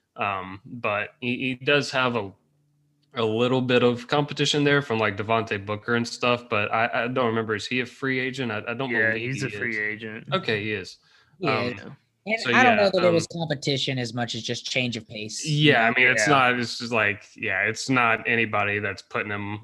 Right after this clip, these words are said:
Speaker 1: on the bench very often. But, um, with that being said, the fact that they don't have any second guy in this, and Jacobs, I do think,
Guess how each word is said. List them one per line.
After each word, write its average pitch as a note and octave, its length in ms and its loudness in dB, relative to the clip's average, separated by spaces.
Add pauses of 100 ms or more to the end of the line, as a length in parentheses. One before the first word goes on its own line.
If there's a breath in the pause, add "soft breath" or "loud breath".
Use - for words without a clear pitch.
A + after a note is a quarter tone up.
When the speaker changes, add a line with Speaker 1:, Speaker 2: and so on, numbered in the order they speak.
Speaker 1:
on A2 120 -2
the G2 80 -8
bench G2 360 -6
very F#2+ 240 -4
often. F#2 480 -12
But, G2 220 -8 (440 loud breath)
um, A2 380 -6
with C#3 140 -4
that E3+ 180 4
being C#3 160 6
said, B2 340 4
the A2 60 -2
fact C#3+ 300 2
that A2+ 100 -2
they A2 140 4
don't G2+ 380 -4
have A#2 220 0
any B2+ 160 0
second B2+ 440 -4
guy B2+ 240 2
in C3 120 0
this, C3+ 480 0
and G#2+ 420 0
Jacobs, A#2+ 520 0
I G#2+ 100 2
do A#2 320 -2
think, A#2+ 540 -4